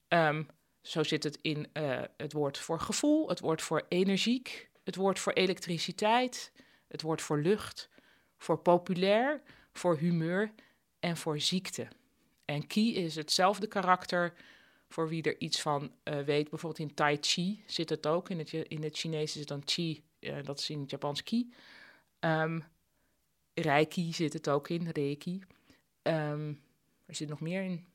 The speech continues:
Nou ja,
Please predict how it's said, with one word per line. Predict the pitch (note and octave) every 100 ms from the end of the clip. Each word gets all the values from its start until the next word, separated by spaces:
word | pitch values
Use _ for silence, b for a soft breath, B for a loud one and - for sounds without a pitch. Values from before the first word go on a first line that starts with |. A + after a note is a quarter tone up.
| _ _ _ _ _ _ _ _ _ _ _ _ _ _ _ _ _ _ _ _
Nou | - E3+
ja, | C#3 G2+